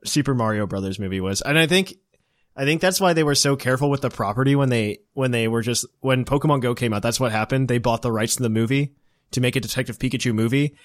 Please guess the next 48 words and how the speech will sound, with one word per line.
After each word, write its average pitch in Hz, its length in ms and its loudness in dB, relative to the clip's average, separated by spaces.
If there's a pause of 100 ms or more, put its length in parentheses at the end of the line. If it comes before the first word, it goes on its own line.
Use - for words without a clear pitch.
(160)
And 127 100 -2
I 139 60 2
think 165 240 0
they 170 100 2
were 156 100 2
just 143 220 0
like, 131 380 0
I 131 100 -2
feel 165 160 2
like 175 140 2
they 160 80 2
were 139 160 4
approached 120 360 -4
by 135 220 4
this 120 240 -2
movie 131 220 2
studio, 110 340 0
like, 110 180 0
"Hey, 160 200 2
can 123 160 -2
we 127 80 0
make 135 140 0
a 120 40 -4
Pokemon 147 400 0
movie?" 101 400 -4 (340)
And 127 160 -2
they're 131 80 2
just 135 200 0
like, 131 300 0
"Uh," 156 540 2
and 135 120 0
then 143 80 2
they, 135 240 0
like, 127 240 -2
show 135 180 2
them 131 140 0
this 117 160 -2
giant, 117 500 -2
like, 117 220 -6
comically 120 460 0
large 107 340 -2
pile 110 340 0
of 107 140 -4
money. 113 420 -4 (720)
And 123 340 2
they're 131 80 0
just 135 160 0
like, 139 240 6